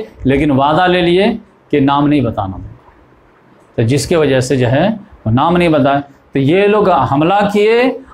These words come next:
और अम्मार बिन यासिर और ये बिल्कुल जान पर खेल करके किसी तरह आप सल्लल्लाहु अलैहि वसल्लम को डिफेंस किया। और फिर ये लोग भाग करके जो है वो चश्मा पे पहले ही पहुंच गए। तो आप सल्लल्लाहु अलैहि वसल्लम सख्त notice भी लिए। जब मैं बोल दिया था कि नहीं आने का था,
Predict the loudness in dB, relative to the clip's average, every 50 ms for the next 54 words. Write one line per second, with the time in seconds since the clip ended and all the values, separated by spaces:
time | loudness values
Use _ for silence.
0 | -10 -6 -4 -4 -2 0 0 2 2 2 2 2 2 2 2 2 2 2 0 0
1 | 0 0 0 0 0 0 2 2 2 2 0 0 0 0 -2 -2 -4 -4 -4 -4
2 | -4 -2 -2 0 0 0 0 0 0 -2 -4 -4 -4 -4 -2 -2 -2 -2 -4 -2
3 | -2 -2 -4 -4 -4 -6 -6 -4 -4 -2 -2 0 0 0 -2 -2 -6 -8 -4 -2
4 | -2 0 0 0 -2 -4 -6 -6 -6 -4 -4 -4 -6 -8 -14 -18 -20 -20 -20 -20
5 | -20 -20 -20 -20 -20 -20 -20 -20 -20 -20 -20 -20 -20 -18 -10 -6 -6 -4 -2 0
6 | 0 0 2 0 0 0 -2 -2 -2 -2 -2 -2 -2 -2 -4 -2 -2 -2 -2 0
7 | 0 0 0 0 -2 -2 -6 -8 -10 -6 -4 -4 -2 -2 -4 -4 -2 -2 0 0
8 | 0 -2 -2 -2 -2 0 0 0 0 -2 -2 -4 -8 -12 -18 -20 _ _ _ _
9 | _ _ -6 -6 -6 -4 -4 -4 -4 -2 0 -2 -2 -2 -2 -4 -4 -4 -2 -2
10 | 0 0 0 0 0 0 0 -2 -2 -4 -6 -8 -12 -16 -18 _ _ _ -14 -10
11 | -6 -4 -4 -2 0 0 0 0 0 0 0 0 0 0 0 0 2 0 0 0
12 | 0 0 0 2 2 2 0 0 0 0 0 0 0 0 -2